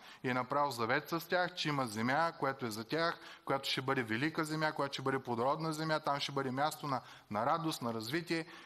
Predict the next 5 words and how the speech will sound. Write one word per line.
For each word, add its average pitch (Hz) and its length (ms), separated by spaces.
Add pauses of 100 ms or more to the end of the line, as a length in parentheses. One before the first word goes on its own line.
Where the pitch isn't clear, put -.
(120)
и 135 40
на 131 100
всякакви 147 600 (320)
такива 120 460 (440)
неща. 131 540